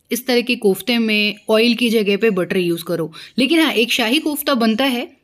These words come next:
जहाँ पर ऑयल की जगह पे बटर यूज़ किया जाता है, कभी मैं आपको वो भी बनाकर दिखा दूँगी।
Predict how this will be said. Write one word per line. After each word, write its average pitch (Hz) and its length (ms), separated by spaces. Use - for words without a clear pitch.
जहाँ 240 360
पर 254 160
ऑयल 214 300
की 269 140
जगह 247 280
पे 240 160
बटर 196 240
यूज़ 220 320
किया 208 180
जाता 196 260
है, 403 220
कभी 220 180
मैं 226 160
आपको 208 260
वो 180 120
भी 196 120
बनाकर 190 340
दिखा 170 280
दूँगी। 170 340